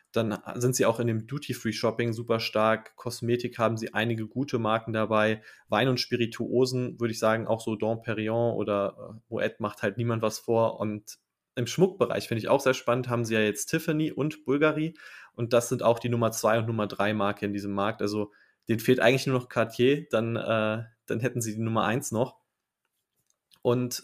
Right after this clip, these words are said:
in den letzten Jahren konnten sie auf jeden Fall immer mit zehn Prozent pro Jahr im Durchschnitt wachsen. Vor allem aber auch getrieben durch diese ganzen Lederwaren. Also man muss es einfach sagen, dass gerade dieser Bereich von Louis Vuitton, Christian Dior, dass, dass das einfach stärker wächst als der Rest.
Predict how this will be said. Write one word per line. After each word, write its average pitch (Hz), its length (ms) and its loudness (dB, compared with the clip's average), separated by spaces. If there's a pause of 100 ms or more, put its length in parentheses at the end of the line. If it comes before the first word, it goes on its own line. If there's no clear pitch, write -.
(140)
in 135 80 2
den 127 100 4
letzten 151 300 4
Jahren 151 180 2
konnten 160 200 -2
sie 135 80 2
auf 131 100 0
jeden 139 120 0
Fall 131 180 0
immer 156 260 0
mit 131 200 -2
zehn 139 220 -2
Prozent 127 540 -4
pro 117 160 -2
Jahr 113 180 2
im 117 140 -2
Durchschnitt 120 340 0
wachsen. - 520 -4 (800)
Vor - 200 2
allem 151 220 4
aber 131 120 8
auch 127 120 6
getrieben 135 400 0
durch 120 160 2
diese 117 220 -2
ganzen 113 280 -2
Lederwaren. 123 560 4
Also 107 180 -2
man 110 120 -2
muss 120 140 0
es - 320 -8
einfach 110 260 -6
sagen, 113 300 0
dass - 360 -8
gerade 107 300 0
dieser 107 180 -2
Bereich 107 400 2
von 107 260 -4
Louis 107 220 -4
Vuitton, 107 420 -2
Christian 104 480 -4
Dior, 104 320 4
dass, - 380 -8
dass - 160 -6
das 110 160 2
einfach 104 260 0
stärker 104 380 2
wächst 101 220 -2
als 101 100 -6
der 98 160 -4
Rest. - 300 -2